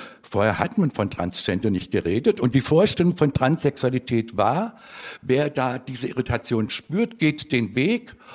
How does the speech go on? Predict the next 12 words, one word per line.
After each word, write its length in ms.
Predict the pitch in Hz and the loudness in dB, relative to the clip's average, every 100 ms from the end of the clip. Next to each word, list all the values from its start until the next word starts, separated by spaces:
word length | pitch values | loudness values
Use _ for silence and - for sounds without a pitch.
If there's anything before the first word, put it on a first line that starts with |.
| - | -8
und 200 | 151 135 | -8 -2
nimmt 380 | 147 143 - - | -4 -4 -8 -2
dann 320 | 123 170 185 - - _ | -2 -2 -6 -12 -20 _
eines 440 | - 131 143 147 - | 0 2 2 0 0
der 120 | 120 | 0
beiden 540 | - 107 107 110 113 - - | 4 4 4 0 -6 -6 -6
Grundgeschlechter 760 | 107 113 - - 87 - 85 | -4 -2 -4 -4 -4 -2 -4
an. 160 | 78 76 _ - | -4 -10 _ -20
Und 180 | - 120 | -10 -6
dann 100 | 113 | -4
ist 120 | 135 | -4
sozusagen 640 | - 113 120 107 98 98 | -8 -12 -12 -6 -6 -6